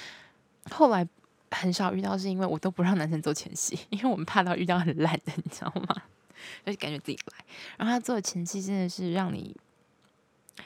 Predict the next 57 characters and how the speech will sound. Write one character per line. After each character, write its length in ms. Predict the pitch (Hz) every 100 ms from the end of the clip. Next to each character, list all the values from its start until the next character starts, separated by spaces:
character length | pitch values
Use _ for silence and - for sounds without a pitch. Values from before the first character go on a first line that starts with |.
| - -
你 100 | 214
就 60 |
会 80 | 302
想 180 | 330 240 -
，“嗯， 120 | 240 330
你 100 | 269
不 100 | 190
是 120 | 277
练 300 | 320 294 180 - _ _ _
武 180 | - 202
术 300 | 180 - 214
吗？ 240 | 180 180 -
你 100 | 233
的 120 | 226
手 240 | 220 202
指 180 | 247 269
怎 160 | 262 160
么 100 | 151
可 120 | 180
以 80 | 208
这 180 | 196 240
么 120 | 202
灵 280 | 139 - 220
活？” 300 | - - 190 - - - - -
我 180 | -
后 260 | 185 277 214
来 80 | -
有 100 | -
遇 120 | - 175
过， 520 | - 160 87 53 - _ _ _ _ _ _
呃， 200 | - - -
别 240 | - - -
的， 200 | - - - _ 185
对， 140 | - - - - - _ -
嗯， 180 | 180 180
手 180 | - 180
指 100 | 170
都 120 | 151
没 100 | 165
有 60 | -
这 120 | 160
么 80 | 80
灵 140 | 107 175
活。 160 | - - 175 - _ _ _ _ _ _ _
就 120 | - 190
是 140 | 220
你 60 | 190
知 40 |
道 60 | 185
他 120 | 202
的 100 | 185
手 280 | 180 175 170
指 160 | 165
真 220 | 170 196 185
的 60 |
就 100 | 180
是 260 | 185 190